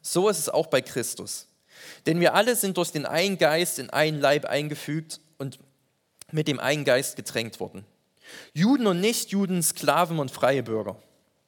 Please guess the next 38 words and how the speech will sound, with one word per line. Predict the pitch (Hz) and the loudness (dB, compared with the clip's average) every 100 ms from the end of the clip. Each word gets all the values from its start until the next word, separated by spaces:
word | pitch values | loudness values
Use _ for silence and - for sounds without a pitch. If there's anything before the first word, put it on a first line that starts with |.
| _ - - | _ -20 -8
Ein | - 156 | 0 2
menschlicher | 190 285 - 240 202 | 2 2 -2 0 0
Körper | - 190 214 214 | 4 4 6 4
besteht | 170 165 - 170 | 0 -2 -4 -2
ja | 165 123 | 2 2
auch | 170 190 | 2 0
nicht | 170 170 - | -4 -6 -4
nur | 147 | 0
aus | 127 - | 0 -2
einem | 131 135 127 | -2 -2 -4
Teil, | - 135 156 160 - _ | 0 2 2 -2 -8 _
sondern | - 165 160 156 | -2 2 4 4
aus | 151 - | 2 2
vielen. | - 175 113 92 - _ _ _ _ _ _ _ _ _ - - - | -4 -4 -4 -8 -18 _ _ _ _ _ _ _ _ _ -20 -10 0
Wenn | 202 | 2
nun | 240 214 | 4 4
der | 180 | 2
Fuß | - 240 285 - | 0 -2 0 0
behaupten | 190 185 214 - 147 | 2 4 2 -2 0
würde, | 165 175 190 185 - _ _ - | 2 4 2 0 -16 _ _ 0
weil | 147 180 | 2 2
ich | - | -2
nicht | 151 - | -2 0
Hand | 180 214 220 | 0 0 -4
bin, | 165 170 175 156 | -2 -2 -4 -4
gehöre | 139 139 185 | -2 0 0
ich | 170 170 | 0 -2
nicht | 175 - | -4 -4
zum | - 135 | -4 0
Leib, | 139 175 208 - _ _ _ _ | 2 2 -2 -8 _ _ _ _
hörte | - 151 170 | 0 0 2
damit | 160 156 147 - | 0 0 0 0
auf, | 156 190 202 - - _ | 2 2 0 -8 -20 _
Teil | - 156 160 | -2 0 0
des | 143 - | -2 -2
Körpers | 156 165 202 - | -2 0 -2 -4
zu | 170 | -4
sein? | 170 175 190 | -2 -2 -4